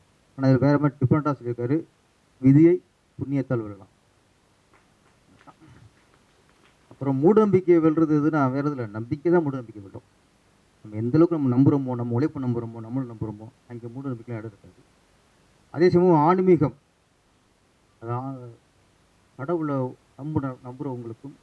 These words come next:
கடவுளை, கடவுளை உணர்றவங்களுக்கு தான் சில விஷயங்கள் ஆண்ட-, ஆண்டவன் உணர்த்துவார். அதான் சகுனம். சகுனங்கிறது ஆண்டவனை நம்ப நம்ப சகுனங்களை மூலமா சிலதை காட்டுவார். இது சரியா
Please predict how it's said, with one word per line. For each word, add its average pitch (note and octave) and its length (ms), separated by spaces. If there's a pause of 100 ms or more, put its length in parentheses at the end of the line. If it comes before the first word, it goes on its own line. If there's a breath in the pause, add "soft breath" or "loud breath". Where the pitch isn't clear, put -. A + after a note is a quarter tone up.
(880)
கடவுளை, B2 420 (500)
கடவுளை A#2 300 (140)
உணர்றவங்களுக்கு B2 560
தான் E3 120 (880)
சில F3+ 220
விஷயங்கள் C#3+ 400 (1300)
ஆண்ட-, C#3+ 260
ஆண்டவன் D3 240
உணர்த்துவார். B2+ 360 (140)
அதான் C#3 340 (300)
சகுனம். C3+ 280 (1700)
சகுனங்கிறது E3+ 640
ஆண்டவனை D3+ 400
நம்ப C#3 140 (100)
நம்ப D3 160 (1600)
சகுனங்களை D3+ 340 (560)
மூலமா D#3+ 300
சிலதை C3+ 240 (260)
காட்டுவார். A2+ 340
இது A#2 180
சரியா A2 200